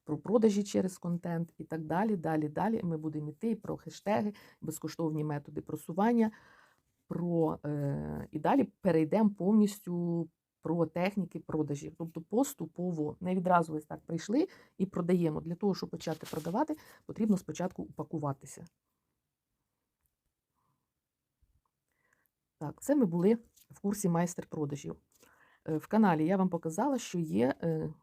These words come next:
канал фотомонтаж. Е, чому цей канал не в продажі? Цей канал не в продажі, тому що тут зібрані матеріали, які я купувала для себе, для свого власного користування, але вирішила дати їх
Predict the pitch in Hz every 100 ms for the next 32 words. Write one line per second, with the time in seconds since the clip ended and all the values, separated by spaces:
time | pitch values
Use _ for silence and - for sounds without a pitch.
0 | _ - 165 208 208 185 175 170 165 135
1 | 139 - _ _ _ _ _ _ _ _
2 | - 151 147 - 202 285 214 214 175 185
3 | 190 170 170 - 160 147 143 151 - 233
4 | 196 175 165 226 294 262 220 190 190 190
5 | 196 175 180 165 170 165 165 180 220 294
6 | 294 _ _ 165 - 220 196 180 - 175
7 | 160 151 143 170 214 - 233 247 285 -
8 | - 160 175 180 170 160 160 160 156 165
9 | - 165 156 170 262 - - - - 196
10 | 285 302 190 170 165 233 - 160 175 196
11 | -